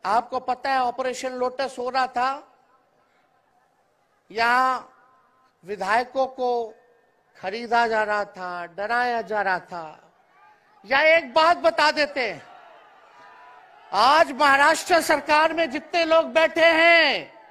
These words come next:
कोई लीडर नहीं है, सब डीलर है। शरद जी के नाम पे, एनसीपी के नाम पे वोट लेंगे, भाजपा से डीलिंग कर लेंगे।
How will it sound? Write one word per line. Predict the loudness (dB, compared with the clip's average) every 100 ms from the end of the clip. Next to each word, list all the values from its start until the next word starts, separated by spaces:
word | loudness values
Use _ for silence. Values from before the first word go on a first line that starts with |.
| -20 _ _ 2
कोई | 4 6
लीडर | 4 0 0 2 2 2
नहीं | -2 0
है, | -2
सब | 0 0 0 -4
डीलर | -4 0 4 4 4
है। | -6 -14 _ _ _ -20 -20 -20 -20 -20 -20 -18 -18 -18 -18 -18 -18 -18 -18 -18 -18 -20 -20 -14
शरद | -2 2 4 2
जी | -2
के | -2 0
नाम | 2 2 0
पे, | 2
एनसीपी | 2 2 -6 -10 -8
के | -4 -2
नाम | 0 0
पे | 2
वोट | 4 6 4 2
लेंगे, | 2 2 2 -2 -2 -6 _ _ _ _ _ _ _
भाजपा | -4 -4 -2 0 0
से | -2
डीलिंग | -4 -4 -4 -4
कर | -6
लेंगे। | -6 -8 -10 -16